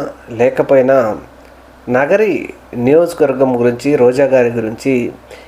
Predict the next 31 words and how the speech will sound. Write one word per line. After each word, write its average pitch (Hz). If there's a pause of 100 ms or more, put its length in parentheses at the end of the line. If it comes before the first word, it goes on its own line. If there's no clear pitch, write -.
(140)
ఏదో 165
ఒక 170
చర్చ 139
జరుగుతూనే 127
ఉంటుంది. 113 (520)
ప్రస్తుతం 185
రెండు 160
వేల 196
ఇరవై 160
నాలుగు 156
సార్వత్రిక 143
ఎన్నికల్లో 127 (140)
ఓడిపోయిన 147
తర్వాత 123
కూడా 123 (240)
ఇప్పుడు 147
అదే 120
చర్చ 123
జరుగుతూ 117
ఉంది. 117 (600)
అయితే 185
నగరి 175
నియోజకవర్గంలో 151
సీనియర్ 185
టీడీపీ 156 (200)
నాయకుడైనటువంటి 123 (120)
గాలి 147 (220)
ముద్దుకృష్ణం 131
నాయుడు 120
గారి 113 (100)
కొడుకు 135